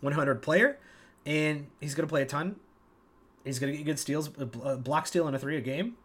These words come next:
He's gonna boost you in those counting stats every single week, over and over again. Do not sleep on those guys who do a little bit of everything late in the draft. He's my safety pick here at, uh, in the eleventh round,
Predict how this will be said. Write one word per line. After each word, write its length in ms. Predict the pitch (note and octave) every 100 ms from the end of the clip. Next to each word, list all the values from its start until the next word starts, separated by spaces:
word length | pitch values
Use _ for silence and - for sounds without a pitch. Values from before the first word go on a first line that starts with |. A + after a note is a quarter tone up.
| - - - -
He's 200 | - C#3
gonna 160 | F3+ E3
boost 340 | C#3+ D#3 -
you 100 | C#3
in 80 | B2+
those 220 | A#2+ -
counting 340 | - B2+ C3
stats 440 | A#2+ B2 G#2+ - - - - -
every 240 | C#3+ C#3 C3
single 300 | C#3+ C3 B2
week, 260 | A#2+ - -
over 220 | C3 B2+
and 80 | B2+
over 140 | A#2
again. 200 | A2 A2+ - - - -
Do 280 | A#2 D#3+ A#3
not 280 | A3+ G#3+ F#3+
sleep 320 | - F3 F#3+
on 80 | D#3+
those 160 | E3+ C#3
guys 260 | D#3+ E3
who 80 | D#3+
do 200 | B2+ D#3
a 40 |
little 260 | C#3+ C#3+ D#3
bit 120 | C#3
of 80 | C3
everything 340 | C3 C#3 B2+
late 140 | A#2+ B2
in 60 |
the 60 | A#2
draft. 320 | B2+ G#2 - - - -
He's 220 | G3 F3+
my 120 | E3+
safety 360 | - D3 - B2
pick 220 | C3 A#2+
here 320 | A#2 A2+ A#2
at, 260 | B2 A2+ - -
uh, 220 | A#2 A2 G#2
in 120 | B2
the 140 | A#2+
eleventh 420 | A#2 A#2 A2+ A2+ A2+
round, 320 | G#2+ G2+